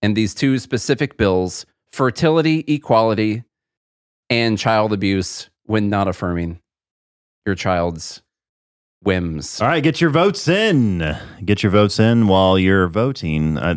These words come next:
Speaker 2: there's a clear winner already.
Speaker 1: Yeah, it's, it's done. It's
Speaker 2: By the way,
Speaker 1: California.
Speaker 2: it's California, so
Speaker 1: Yep.
Speaker 2: California wins.
Speaker 1: <laughs>
Speaker 2: All right, y'all, if you enjoyed today's episode, please share the show with a friend, a family member, or a foe. Go to join G M L dot com and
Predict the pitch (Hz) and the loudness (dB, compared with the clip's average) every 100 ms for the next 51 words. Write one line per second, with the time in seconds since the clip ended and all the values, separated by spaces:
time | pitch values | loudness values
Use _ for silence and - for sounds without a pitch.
0 | - 87 82 82 98 82 82 80 76 76 | -2 -2 -2 0 0 2 2 2 2 2
1 | 80 76 98 98 - 113 127 - 110 101 | 2 2 2 0 -2 -4 -4 -2 -2 0
2 | 101 - 120 110 110 95 95 - 95 90 | -2 0 0 2 2 0 -2 -2 -2 -2
3 | 90 80 78 78 85 78 87 82 80 87 | -4 -4 -4 -2 -2 -2 -2 -4 -4 -4
4 | 80 78 76 - - _ - - 165 180 | -2 -4 -6 -10 -12 _ -10 -2 2 2
5 | 165 165 170 180 156 175 151 185 165 - | 2 2 2 2 2 2 2 0 0 2
6 | 180 131 165 160 - 143 131 143 135 123 | 2 2 2 2 2 0 2 2 2 0
7 | 110 120 113 113 101 98 98 95 92 92 | -2 0 2 2 4 2 4 2 2 2
8 | 87 80 85 80 76 - 113 110 110 104 | 2 2 2 0 0 2 2 2 0 -2
9 | - _ - - _ _ - 143 170 156 | -4 _ -20 -20 _ _ 0 2 2 2
10 | 131 110 120 113 113 110 107 104 107 98 | 0 2 0 2 0 2 2 2 0 -2
11 | - 120 117 113 110 - 98 98 92 92 | -2 0 2 2 0 -2 -4 0 0 0